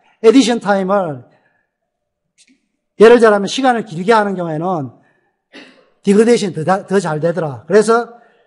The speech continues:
에디션 타임을 길게 하는 부분들이 디텍션 될 수 있게끔 에디션 타임을 줄일 수 있는 방법들을 그런 부분들에 대해서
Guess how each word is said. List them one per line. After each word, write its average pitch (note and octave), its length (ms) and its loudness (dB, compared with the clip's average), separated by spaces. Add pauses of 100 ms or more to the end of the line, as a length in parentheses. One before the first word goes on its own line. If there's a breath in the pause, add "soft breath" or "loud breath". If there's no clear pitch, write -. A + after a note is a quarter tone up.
(460 soft breath)
에디션 A3 320 2
타임을 G#3 560 -2 (340)
길게 G3 260 0
하는 G#3+ 200 0
부분들이 F#3+ 520 -4
디텍션 G#3 440 0
될 F#3+ 100 -2
수 F#3+ 140 -8
있게끔 E3 480 -4 (280 loud breath)
에디션 G#3+ 240 0
타임을 G3+ 380 -2
줄일 A#3 240 -6
수 G#3+ 100 -8
있는 F3+ 200 -4
방법들을 F3+ 800 -4
그런 A3 200 2
부분들에 F3+ 380 -4
대해서 D3+ 400 -4